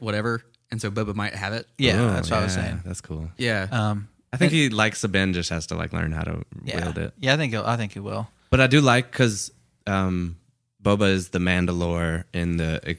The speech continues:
Speaker 2: The
Speaker 3: E U.
Speaker 2: E U. Yeah, that's why I was,
Speaker 3: But does he
Speaker 2: uh,
Speaker 3: ever have the Darksaber?
Speaker 1: No.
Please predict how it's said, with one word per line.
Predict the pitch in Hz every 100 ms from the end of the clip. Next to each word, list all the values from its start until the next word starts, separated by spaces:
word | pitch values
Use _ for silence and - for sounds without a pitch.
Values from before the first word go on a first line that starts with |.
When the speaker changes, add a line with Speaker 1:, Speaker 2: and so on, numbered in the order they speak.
| _ -
Speaker 2:
The | 113
Speaker 3:
E | 95
U. | 87 95 113 90
Speaker 2:
E |
U. | 85
Yeah, | 113
that's | 110 120 -
why | 107
I | 101
was, | 104
Speaker 3:
But | 110
does | 110 104
he | 123 110 104 98
Speaker 2:
uh, |
Speaker 3:
ever | 98 104
have | 98 95
the | 95
Darksaber? | 87 90 127 147 160 _ _ _ _ _ _ _ _ _ _
Speaker 1:
No. | 110 98 87